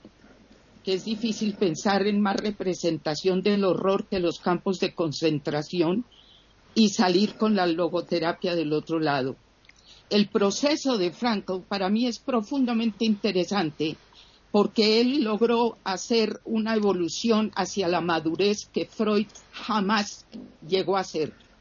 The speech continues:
Y hay un punto muy interesante en esto, que es una respuesta que le da Viktor Frankl a Sigmund Freud, simulada, por supuesto, porque Freud había muerto en el año treinta y nueve.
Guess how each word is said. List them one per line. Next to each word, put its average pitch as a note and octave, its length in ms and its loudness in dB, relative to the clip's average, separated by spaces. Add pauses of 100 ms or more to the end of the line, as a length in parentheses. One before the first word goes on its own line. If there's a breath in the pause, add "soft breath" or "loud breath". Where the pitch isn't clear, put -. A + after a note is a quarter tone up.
(500)
Y G3 100 0
hay B3+ 200 2
un C4+ 120 -2
punto B3+ 420 0
muy B3 200 4
interesante G3 800 0
en G3 80 0
esto, F3+ 400 -4 (640)
que A3 320 4
es G#3+ 160 -2 (400)
una A#3+ 520 2
respuesta A3+ 1000 -4
que F3+ 140 -4
le E3+ 160 0
da G3 180 2
Viktor A3 440 -4
Frankl F#3+ 600 -4
a F#3+ 100 -2
Sigmund A3+ 480 0
Freud, G#3 420 0 (340 soft breath)
simulada, A#3 840 2
por - 220 -8
supuesto, F3+ 680 -6
porque D#3+ 340 -8
Freud G3+ 400 -2
había F3 300 -2
muerto F#3+ 380 -4
en E3+ 120 -2
el E3 100 0
año E3 280 0
treinta D3+ 420 -4
y C#3+ 60 -2
nueve. D#3+ 480 0